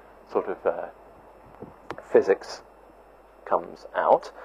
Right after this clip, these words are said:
And in particular, I'm gonna basically try and tell you by the end of the talk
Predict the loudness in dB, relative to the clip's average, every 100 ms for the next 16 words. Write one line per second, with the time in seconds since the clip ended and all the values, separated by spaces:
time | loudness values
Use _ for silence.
0 | -18 -4 0 0 2 0 4 4 4 4
1 | 4 6 4 2 -2 -2 2 6 8 6
2 | 4 4 6 6 6 6 6 6 4 0
3 | 6 6 6